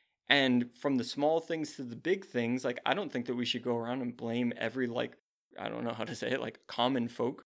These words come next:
for all of the evils of the people who have, like, a lot more power and a lot of, like, the more evil and wicked stuff that goes on. But we still have our role that each of us needs to enter into salvation. And that as a collective, right?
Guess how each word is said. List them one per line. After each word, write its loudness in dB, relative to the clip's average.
for 2
all 4
of -4
the -2
evils -2
of -4
the -10
people -2
who 0
have, 2
like, 2
a -2
lot 0
more 0
power 2
and 0
a -2
lot 0
of, -6
like, -2
the -6
more -4
evil -2
and -4
wicked -4
stuff -4
that -4
goes -2
on. 0
But 6
we 4
still 0
have 2
our 6
role 2
that -4
each -6
of -6
us -6
needs -4
to -6
enter -2
into -6
salvation. -4
And 2
that 2
as 2
a 0
collective, -6
right? 0